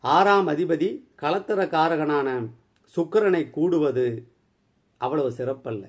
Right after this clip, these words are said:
எனவே ஒரு கிரகம் உச்சம் பெற்றுவிட்டாலும் ஆட்சி பெற்றுவிட்டாலும் திசாநாதனை கவனித்து சாரத்தை தொட்டு, கோச்சாரத்தை தொட்டு பலன் சொல்லணும். ஜோதிட சுருதிகளின்படி, பாடல்கள் படி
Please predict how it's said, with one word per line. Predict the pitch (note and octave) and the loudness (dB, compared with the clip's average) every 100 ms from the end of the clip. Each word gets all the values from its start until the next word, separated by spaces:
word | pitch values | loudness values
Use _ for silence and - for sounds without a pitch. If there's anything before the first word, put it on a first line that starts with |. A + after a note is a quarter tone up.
| _ _ - | _ _ -6
எனவே | C3+ E3+ F3+ C3 - _ _ _ | -4 -2 0 -2 -6 _ _ _
ஒரு | D#3 F#3 | 2 4
கிரகம் | F3 G3+ A3 E3+ | 2 2 0 -2
உச்சம் | - G#3+ | 0 0
பெற்றுவிட்டாலும் | F#3 E3+ D#3 A#2+ C3+ A#2+ C3 F3+ _ _ _ - | 0 0 -2 -4 -4 -4 -6 -8 _ _ _ -2
ஆட்சி | F3 - A3 | -2 -2 0
பெற்றுவிட்டாலும் | F#3+ E3 D3 A#2+ C#3 A#2 A#2+ A#2+ - _ _ _ _ | 2 2 -2 -2 -2 -2 -4 -8 -16 _ _ _ _
திசாநாதனை | A2 E3 A3 A#3 A3 G3 F3 E3+ D3+ | 0 2 4 6 6 4 2 0 -2
கவனித்து | A#2+ D3+ F3 D#3+ - G3+ A#3+ - _ _ | -2 -2 0 -2 0 -2 -2 -8 _ _
சாரத்தை | D3 F3 G#3 G#3 - D#3+ | 2 4 4 2 2 0
தொட்டு, | D3 C#3+ - G#3 B3 - | 2 0 2 0 0 -6
கோச்சாரத்தை | - G3 G#3+ G#3+ F#3+ F3 E3 D3 | 0 2 4 4 2 2 -2 0
தொட்டு | D3+ D3 - G#3 G3 - | -2 -2 2 2 2 -6
பலன் | - D3 D3+ | -4 -2 -2
சொல்லணும். | C#3 A#2 G#2 - _ _ _ _ _ _ _ - | -4 -6 -8 -12 _ _ _ _ _ _ _ -16
ஜோதிட | A#2+ G#3 A#3+ A#3 G#3+ | 6 8 8 8 6
சுருதிகளின்படி, | F3+ F#3 G#3 F#3 F#3+ E3+ D3+ C#3+ D#3 C3+ - _ _ _ _ | 6 4 4 2 2 2 0 0 0 0 -8 _ _ _ _
பாடல்கள் | D#3 F3 G#3 A3 G3+ F3 D#3+ | 2 6 6 8 6 6 2
படி | B2+ C3+ D#3 | 0 2 2